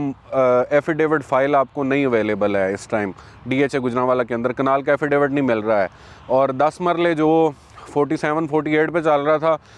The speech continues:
वो फिफ्टी प्लस हो चुका हुआ है। द-, अ, कनाल का तो आप कह ही नहीं ना सकते क्योंकि एक, एक चीज़ आपको available ही नहीं है तो उसका rate नहीं बता सकते। दस मरले पचास लाख से plus हो चुका हुआ है। और ये आप देखेंगे कि दस मरले यहाँ पर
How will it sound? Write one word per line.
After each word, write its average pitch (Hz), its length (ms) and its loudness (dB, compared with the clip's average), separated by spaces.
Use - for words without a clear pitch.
वो 170 80 0
फिफ्टी 175 280 0
प्लस 170 300 0
हो 143 120 0
चुका 120 220 -2
हुआ 101 200 0
है। 90 100 -8
द-, 120 100 -2
अ, 139 260 2
कनाल 151 360 0
का 175 120 -2
तो 170 100 2
आप 160 140 4
कह 165 100 2
ही 175 100 0
नहीं 160 120 -2
ना 170 100 -2
सकते 143 280 -4
क्योंकि 147 220 0
एक, 151 120 0
एक 151 180 0
चीज़ 156 220 2
आपको 151 240 0
available 165 420 2
ही 151 60 0
नहीं 143 180 -2
है 127 80 -2
तो - 400 -10
उसका 147 180 0
rate 135 200 0
नहीं 156 120 0
बता 135 240 2
सकते। 135 260 -6
दस 151 260 -2
मरले 156 220 -2
पचास 151 360 0
लाख 151 160 -2
से 147 120 -4
plus 135 280 0
हो 120 100 -4
चुका 110 220 -2
हुआ 101 140 0
है। 92 60 -8
और 139 160 2
ये 147 100 -2
आप 151 140 2
देखेंगे 143 520 -2
कि 127 100 -2
दस 135 300 0
मरले 151 300 0
यहाँ 143 400 0
पर 143 540 0